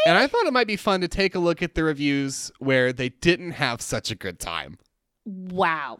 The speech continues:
Speaker 2: Okay.
Speaker 1: <laughs>
Speaker 2: Did they drink a racist drink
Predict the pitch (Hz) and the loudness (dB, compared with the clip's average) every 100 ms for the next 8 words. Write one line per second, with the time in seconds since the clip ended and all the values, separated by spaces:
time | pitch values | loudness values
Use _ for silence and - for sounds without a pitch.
0 | - 185 170 - 165 208 - 156 - 147 | -12 -10 -8 -6 -4 -2 0 0 0 -2
1 | - 294 180 - _ - 196 247 233 214 | -2 -2 -4 -4 _ -12 0 0 2 2
2 | 233 220 214 196 175 190 214 294 247 - | 2 2 2 0 0 -2 -2 -4 -4 -2
3 | 311 381 480 - | -2 -2 -4 -10